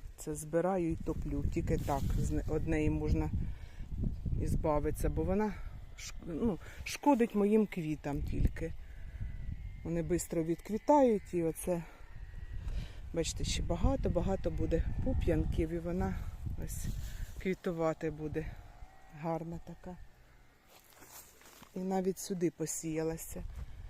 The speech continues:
Через доріжку ось теж посіялась. І ромашка тут біля неї. А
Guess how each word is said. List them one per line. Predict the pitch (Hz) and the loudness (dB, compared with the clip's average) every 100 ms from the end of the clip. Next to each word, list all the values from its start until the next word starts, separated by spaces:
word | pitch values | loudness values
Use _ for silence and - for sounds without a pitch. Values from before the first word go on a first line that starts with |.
| - - - - - | -10 -10 -10 -12 -10
Через | - 160 160 156 | -6 -4 -2 -2
доріжку | 151 156 190 233 - - | 0 0 0 -2 -6 -8
ось | 156 147 - - - - | -8 -8 -10 -10 -12 -6
теж | 170 160 | -4 -4
посіялась. | - 170 - - 170 170 170 - - - - - - - - - - - - - - - - - - - - - - - - - - - - - - - - - - - | -8 -10 -8 -6 -4 -4 -6 -12 -16 -18 -20 -18 -16 -16 -14 -16 -16 -14 -14 -14 -12 -12 -12 -14 -14 -14 -14 -14 -14 -14 -16 -16 -18 -18 -20 -20 -20 -20 -20 -20 -20 -8
І | 285 | -6
ромашка | 170 160 156 - - 170 | -4 -6 -8 -10 -10 -12
тут | 170 | -12
біля | 160 165 165 | -10 -6 -4
неї. | 170 170 175 - - - - - - - - - - - - - - - - - - - - - - - - - - - - - - - - - - - - - | -4 -4 -6 -8 -12 -12 -14 -14 -14 -16 -16 -18 -18 -18 -18 -18 -18 -18 -18 -18 -18 -20 -20 -20 -20 -20 -20 -20 -20 -20 -20 -20 -20 -20 -20 -20 -20 -20 -20 -14
А | 156 | -12